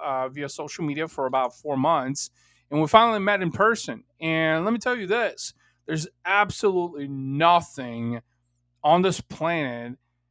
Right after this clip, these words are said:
that beats meeting a person face to face. And I'm one of those people that,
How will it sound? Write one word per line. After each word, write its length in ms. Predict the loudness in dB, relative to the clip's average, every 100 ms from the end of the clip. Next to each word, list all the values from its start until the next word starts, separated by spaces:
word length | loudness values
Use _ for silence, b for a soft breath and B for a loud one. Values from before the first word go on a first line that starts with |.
| _ _ _
that 300 | 0 0 0
beats 420 | -4 -4 -4 -8 -6
meeting 480 | -2 0 0 0
a 60 | -2
person 680 | -4 -6 -6 -6 -6 -4 -6
face 400 | -8 -10 -8 -10
to 120 | -10
face. 580 | -6 -8 -8 -14 -14 -14 _ _ _ _ _ _ _ _ _ -2
And 300 | 4 4 6
I'm 220 | 6 4
one 100 | 2
of 80 | 0
those 200 | -2 -4
people 500 | -8 -8 -6 -4 -2
that, 520 | 0 2 4 2 -2